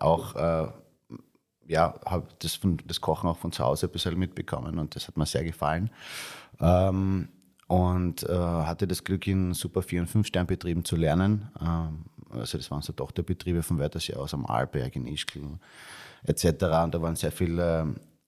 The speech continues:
ähm, sehr viel Haubengastronomie auch dabei. Und dann habe ich das Arbeiten am Gast dort erlernt und habe gesagt, okay,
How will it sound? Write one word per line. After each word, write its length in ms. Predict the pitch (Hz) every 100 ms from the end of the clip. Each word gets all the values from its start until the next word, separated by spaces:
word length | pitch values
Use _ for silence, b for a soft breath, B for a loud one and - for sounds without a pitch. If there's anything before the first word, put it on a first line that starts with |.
| _
ähm, 360 | - 78 76 80
sehr 180 | - 78
viel 380 | - 80 78 -
Haubengastronomie 1000 | - 90 104 80 82 - 90 87 90 76
auch 140 | 78
dabei. 520 | - 85 60 52 50 104 - - -
Und 280 | 87 87 82
dann 160 | 80
habe 140 | 80 82
ich 40 |
das 140 | 78
Arbeiten 340 | - 76 82 117
am 100 | 85
Gast 360 | - - -
dort 160 | 82 82
erlernt 340 | 85 80 87
und 80 | 85
habe 100 | 87
gesagt, 220 | 85 80
okay, 340 | 82 - 78